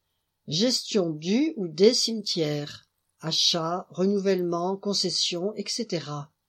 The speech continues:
Votre mairie est également en mesure d'authentifier une signature ou d'établir une attestation d'accueil en cas d'hébergement d'un étranger non européen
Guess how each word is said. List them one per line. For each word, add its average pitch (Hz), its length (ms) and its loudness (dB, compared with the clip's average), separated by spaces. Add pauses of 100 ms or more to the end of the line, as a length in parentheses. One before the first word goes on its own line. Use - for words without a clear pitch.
(760)
Votre 226 320 4
mairie 208 540 4
est 190 160 -4
également 196 520 2
en 190 80 4
mesure 190 560 0
d'authentifier 233 880 -2
une 190 220 0
signature 208 920 -2 (300)
ou 160 140 -6
d'établir 214 680 2
une 196 140 2
attestation 202 640 0
d'accueil 175 640 0 (240)
en 226 160 2
cas 220 160 4
d'hébergement 170 680 0
d'un 202 200 4
étranger 170 560 -2
non 247 220 4
européen 202 840 2